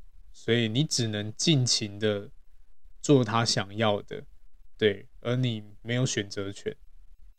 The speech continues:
除非你可以很潇洒离开，不然基本上都是对方来判断这样子。那为什么很多人很难熬？也就是因为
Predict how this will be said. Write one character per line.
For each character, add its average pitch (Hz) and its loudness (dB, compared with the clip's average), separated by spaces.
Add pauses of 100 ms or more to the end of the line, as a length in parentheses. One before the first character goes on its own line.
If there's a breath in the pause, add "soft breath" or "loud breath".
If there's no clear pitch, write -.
(120)
除 135 6
非 156 10
你 127 6
可 - 2
以 123 8
很 107 4
潇 113 4
洒 101 -2
离 98 -8
开， 104 -2 (460)
不 123 0
然 135 6
基 135 4
本 104 0
上 110 -2
都 107 4
是 107 2
对 107 4
方 101 -2
来 95 -10
判 98 -8
断 104 -6
这 - -14
样 - -14 (120)
子。 - -20 (240)
那 123 0 (200)
为 165 8
什 139 4
么 127 2
很 110 0
多 123 2
人 117 0
很 104 -6
难 101 -6
熬？ 104 -2 (460)
也 110 4
就 139 6
是 135 4
因 127 2
为 117 4